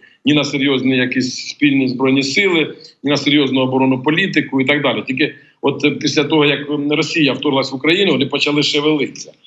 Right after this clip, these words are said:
Тобто іде певний підготовчий процес. Плюс фактор України. Для нас це вкрай важливо, тому що, якщо ми навіть подивимося цифри, то досі, ем, допомога, яка виділяється американцями саме на зброю, підкреслюю, не макрофінансова і інша там гуманітарна, а саме на зброю,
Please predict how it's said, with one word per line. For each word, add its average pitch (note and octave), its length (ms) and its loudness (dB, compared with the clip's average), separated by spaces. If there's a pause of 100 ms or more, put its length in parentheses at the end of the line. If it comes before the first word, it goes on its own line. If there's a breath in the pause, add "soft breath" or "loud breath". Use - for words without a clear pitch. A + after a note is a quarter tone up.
(100)
Тобто - 300 -2
іде D3+ 280 0 (100)
певний F3+ 280 -4
підготовчий D3+ 500 -2
процес. D3 400 -6
Плюс B3+ 400 -2 (120)
фактор F3+ 460 -2
України. E3+ 840 -2
Для B2+ 100 -2
нас G3 360 -2
це F3+ 100 -2
вкрай E3+ 440 0
важливо, A#2+ 440 -6
тому C#3+ 120 -4
що, D3+ 140 -2 (260)
якщо C#3+ 220 -2
ми D3+ 100 0
навіть D3 240 0
подивимося D3 380 0
цифри, D3 400 -2 (340 loud breath)
то D3 100 4
досі, F#3 520 2 (440 loud breath)
ем, C#3+ 640 0
допомога, D#3+ 460 2
яка D3 160 -4
виділяється D3 460 -2
американцями C#3 760 -2
саме D#3 400 0
на C#3 120 -2
зброю, F3 440 -4
підкреслюю, A#2+ 540 -6
не C3 140 2
макрофінансова D3 920 -2
і C3+ 240 -2
інша A#2 220 -2
там A#2 180 -2
гуманітарна, B2 420 0
а A#2 60 0
саме D#3 260 0
на D3+ 60 2
зброю, E3 460 0